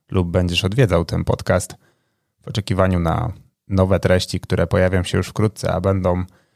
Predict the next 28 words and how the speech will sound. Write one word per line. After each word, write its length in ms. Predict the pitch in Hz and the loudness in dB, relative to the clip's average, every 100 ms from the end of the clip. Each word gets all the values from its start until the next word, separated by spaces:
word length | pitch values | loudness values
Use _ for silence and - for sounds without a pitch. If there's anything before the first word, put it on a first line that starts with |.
| _ _ _ _ _ | _ _ _ _ _
naprawdę 560 | - 120 113 95 90 82 - _ _ - | -2 2 4 4 2 0 -6 _ _ -6
goście 360 | 107 104 - 98 | 0 2 2 2
z 60 | |
najwyższej 460 | 95 95 101 - 92 | 4 4 2 2 2
półki, 520 | 117 107 - 92 90 - - _ _ _ _ _ _ _ | 2 2 2 0 0 -10 -20 _ _ _ _ _ _ _
z 100 | - | 0
różnych 340 | 117 107 98 | 2 4 4
dziedzin, 380 | 98 98 90 85 | 4 4 2 -4
które 300 | - - 90 | -4 -6 -6
wspomagają 680 | - 98 90 87 87 82 | -4 -2 0 2 2 0
ten 160 | 82 87 | -2 -6
proces 400 | - 87 82 80 | -4 -4 -6 -4
treningowy, 580 | - 90 90 87 85 82 _ _ _ _ _ - | -2 -2 0 -2 -2 -6 _ _ _ _ _ -4
nie 100 | 135 | 0
tylko 240 | 131 117 | 2 2
w 40 | 101 | 0
sportach 380 | - 101 98 | 2 2 2
wytrzymałościowych, 960 | 92 92 - 95 85 82 101 98 87 - | 2 0 0 2 2 2 2 2 0 -2
ale 160 | - - | -4 -2
również 360 | 85 87 87 | -2 -2 -2
w 80 | - | 0
innych 220 | 95 98 | 0 2
dyscyplinach 600 | 92 92 - 101 92 87 | 0 -2 -2 -2 -4 -4
sportu. 440 | - 110 113 104 95 _ _ _ _ _ | 0 0 2 0 -2 _ _ _ _ _
Myślę, 260 | 104 - 104 | -6 0 2
że 140 | 98 | 2
w 80 | 92 | 0
tym 340 | - 110 107 | 2 4 4